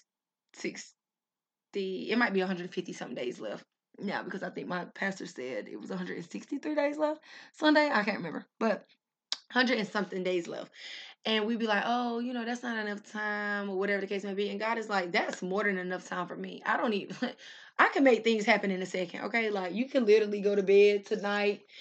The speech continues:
and I can wake you up in the morning and your whole life has changed, okay?" Like, that, that's how God move, okay? And when you know God move like that, you don't even wanna wait any longer, 'cause you like, "Look, God,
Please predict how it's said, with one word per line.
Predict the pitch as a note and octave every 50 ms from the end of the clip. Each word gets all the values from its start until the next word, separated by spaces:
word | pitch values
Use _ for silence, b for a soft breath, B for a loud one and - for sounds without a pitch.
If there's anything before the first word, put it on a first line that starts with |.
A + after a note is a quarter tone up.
| B B B -
and | G#3 G#3+
I | G#3+ A3
can | A3 A3+ G#3
wake | G#3 G#3 G#3 -
you | A3 G#3
up | G#3 G#3
in | G#3
the | G#3 G3+
morning | G#3 G#3 G#3 G3+ - -
and | G3+ G3
your | G#3 G#3+
whole | G#3 - G3+ G3+ G#3 F#3+
life | F#3+ F#3+ G3 F#3+ F#3+
has | - F3 E3+
changed, | - - E3+ E3 D#3+ - - -
okay?" | - - G3 - B3 A3+ A3+ A#3 - B B B B B B B B
Like, | - A3+ G#3 F#3+ D#3+ - - _ B B B B B _ _ -
that, | A#3+ A3+ G3+ G3 C#4 E4+ A#4+ B4+ B4 - C4
that's | A#3+ C#4+ A#4 B4+ B4 -
how | A4+ A4 E4+
God | A#3 B3 A#3 G#3+ G#3+ A3
move, | G#3 G3 F3+ E3+ D#3+
okay? | F3 G#3 A3+ D#4 D#4+ D4+ D4 C#4 - -
And | B3 B3 B3+
when | C4+ C4+
you | F4+ A4+ B4 A#4+
know | F#4 D#4
God | C4 C#4 C#4 C#4 C4+ C4+
move | C#4 D4+ C#4+
like | C#4 C4+ C4+ C#4 C#4
that, | C#4 C#4 C4 A#3+ - - B B B B B B B B B B
you | A3 A3+ B3 F4+
don't | A#4+ B4 B4 A#4 G#4+
even | E4 D#4+ C#4+ C4
wanna | B3 A#3+ G#3+ F#3+
wait | F#3 F3+ F#3+ G3+ G3+ G#3+ G#3+ -
any | G#3+ G3+ G3 F#3+
longer, | F#3+ F#3+ F#3 F#3 F3+ F3+ F3+
'cause | F3+ A3+ G#3+ G#3+
you | D4 F#4
like, | E4 B3+ A3+ G#3 G3 F#3 F#3+ -
"Look, | A3+ A3 F#3+ F3+ F3 -
God, | - F3 F3 F3 F3 F3 F3 F3+